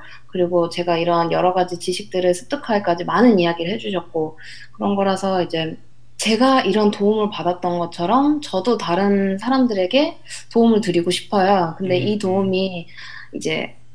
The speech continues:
Speaker 1: 저는 어떻게 얘기하고 이제 피드백을 받기가 어려우니까 이제 저의 도움이 굉장히 주관적일 것 같아요. 어떤 사람한테는 굉장히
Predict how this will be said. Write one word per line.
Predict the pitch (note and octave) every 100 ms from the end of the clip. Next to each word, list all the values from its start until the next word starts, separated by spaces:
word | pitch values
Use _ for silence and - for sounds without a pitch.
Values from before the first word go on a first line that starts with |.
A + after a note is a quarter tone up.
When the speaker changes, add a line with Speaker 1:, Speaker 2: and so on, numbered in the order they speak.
| -
Speaker 1:
저는 | - F#3+ G3 B3 A3+ G3+
어떻게 | - F3+ E3+
얘기하고 | F3 F3+ G3+ G3+ A#3 A3+ A3
이제 | E3+ E3+
피드백을 | - D4 C4 G#3 G3+
받기가 | F3 - F3+
어려우니까 | E3 F3+ G#3 F#3+ E3+ F3 C#4+ E4+ - - - - - -
이제 | - - -
저의 | - G#3 A#3 A#3
도움이 | F#3+ F#3+ F#3+ B3+ C#4+ D4
굉장히 | F#3+ G3 F#3
주관적일 | F3+ G#3+ G#3 F3 E3+
것 | E3+
같아요. | D#3+ -
어떤 | F#3+ - A#3+
사람한테는 | A#3 A#3+ A#3 A3 G3+ F#3
굉장히 | F3+ E3+ F3+ F3+ F3